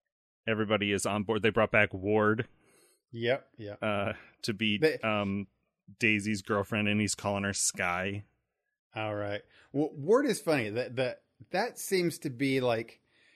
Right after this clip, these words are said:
Speaker 2: I always have this just strong feeling that, like, they really liked that actor. Like, everyone liked him and liked
Speaker 1: Hmm.
Speaker 2: being with him. It, it,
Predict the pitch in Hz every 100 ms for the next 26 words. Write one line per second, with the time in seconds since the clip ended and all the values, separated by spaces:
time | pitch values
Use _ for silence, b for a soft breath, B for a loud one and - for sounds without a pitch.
0 | b 139 185 208 175 160 147 139 - 139
1 | - - - - - 160 160 156 143 143
2 | 131 120 113 110 120 120 113 147 127 131
3 | 196 202 165 117 120 135 123 120 113 117
4 | - 123 113 - - 156 147 139 117 120
5 | - - _ _ 107 127 123 127 117 110
6 | 110 117 117 110 110 101 87 80 _ -
7 | 117 135 131 123 139 127 120 156 156